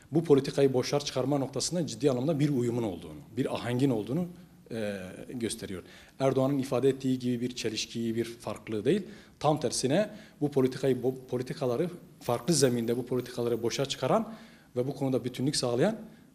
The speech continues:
e, bir gerçeklik söz konusu. E, Kürt hareketine, Kürt siyasetine,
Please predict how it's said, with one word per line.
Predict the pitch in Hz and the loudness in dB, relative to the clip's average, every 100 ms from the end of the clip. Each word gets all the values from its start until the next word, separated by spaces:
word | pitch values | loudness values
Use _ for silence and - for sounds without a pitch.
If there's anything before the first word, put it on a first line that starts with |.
| - | -4
e, | 117 113 107 110 | 0 0 0 0
bir | 131 | 2
gerçeklik | 117 - 87 - - | 2 0 -4 -12 -14
söz | 87 - | -12 -14
konusu. | 82 80 - - - - | -14 -14 -14 -18 -20 -14
E, | - - - | -12 -12 -8
Kürt | 190 | -2
hareketine, | - 160 156 147 151 | 2 2 2 0 -2
Kürt | 160 | -2
siyasetine, | - 143 135 139 139 143 147 | 0 0 2 -2 -2 -2 -4